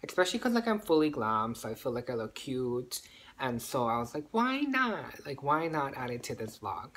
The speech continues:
Give this vlog some actual something to watch."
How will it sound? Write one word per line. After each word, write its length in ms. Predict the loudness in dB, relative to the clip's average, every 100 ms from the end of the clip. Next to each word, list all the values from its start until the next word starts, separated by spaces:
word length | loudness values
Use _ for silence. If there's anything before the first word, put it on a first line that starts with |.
| -12
Give 160 | -8 -4
this 160 | -4
vlog 400 | -2 -2 -2 -4
some 160 | -14 -12
actual 680 | -8 -8 -8 -6 -4 -4 -8 -16 -20 -14
something 680 | 0 2 2 -2 -4 -4 -6 -12 -14 -2 0
to 560 | 2 2 2 2 0 -4 -14 -20 -20 -20 -20 -18
watch." 840 | -4 -2 -2 -4 -6 0 2 2